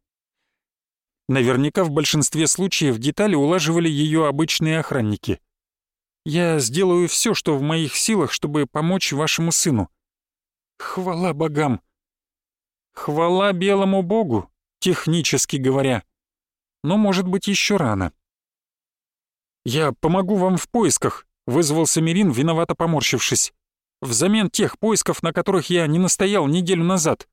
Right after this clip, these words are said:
в море». «Я тоже», заявила Изерна, упрямо вздёрнув подбородок. Пенрику не требовалась процессия. Ему никто не требовался.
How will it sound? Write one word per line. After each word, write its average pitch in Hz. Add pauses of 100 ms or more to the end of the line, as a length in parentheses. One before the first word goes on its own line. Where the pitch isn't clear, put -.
в 127
море». 170 (960)
«Я 170
тоже», 175 (340)
заявила 165 (100)
Изерна, 170
упрямо 175
вздёрнув 160
подбородок. 147 (1700)
Пенрику 185
не 180
требовалась 143
процессия. 113 (560)
Ему 160
никто 185
не 131
требовался. 113